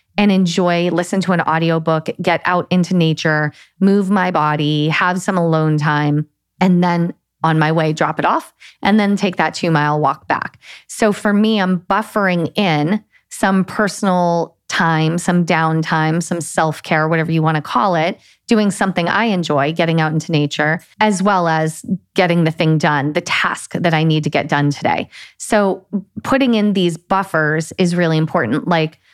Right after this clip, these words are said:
you, Rob, on your typical day, like Monday, Tuesday,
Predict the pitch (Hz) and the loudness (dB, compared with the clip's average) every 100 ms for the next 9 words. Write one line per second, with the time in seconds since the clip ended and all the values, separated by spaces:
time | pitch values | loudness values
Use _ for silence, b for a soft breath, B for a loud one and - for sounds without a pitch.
0 | b _ 196 202 262 196 180 196 - 170 | b _ -2 2 2 2 0 -2 0 0
1 | 156 175 - _ 202 190 175 175 226 190 | 0 -2 -10 _ 0 2 0 0 -2 -2
2 | 180 175 156 156 165 160 170 170 160 - | -2 0 0 0 0 0 0 0 -2 -2
3 | 160 160 156 156 | -2 0 0 0